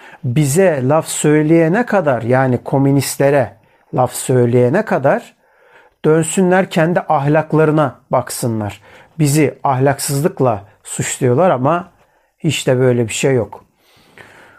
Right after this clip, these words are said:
Tabii bunu tam kelime anlamıyla söylemedim. Tam kelimesi kelimesine değil. Bu minvalde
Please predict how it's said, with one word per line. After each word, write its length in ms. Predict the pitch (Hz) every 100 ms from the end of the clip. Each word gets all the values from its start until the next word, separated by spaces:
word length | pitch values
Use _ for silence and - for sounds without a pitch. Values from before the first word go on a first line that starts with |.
| _
Tabii 280 | - 151 156
bunu 400 | 180 185 190 - _ _ _ _ _ _ _ _ _
tam 240 | 160 156
kelime 440 | 156 - 151 151 160
anlamıyla 580 | 151 151 147 143 135 131
söylemedim. 800 | - 160 170 143 113 127 240 - _ _ _ -
Tam 200 | 143 131
kelimesi 560 | - - 135 135 127 -
kelimesine 640 | 135 123 120 - 113 110
değil. 220 | 160 156
Bu 100 | 175
minvalde 640 | 151 135 131 127 123 135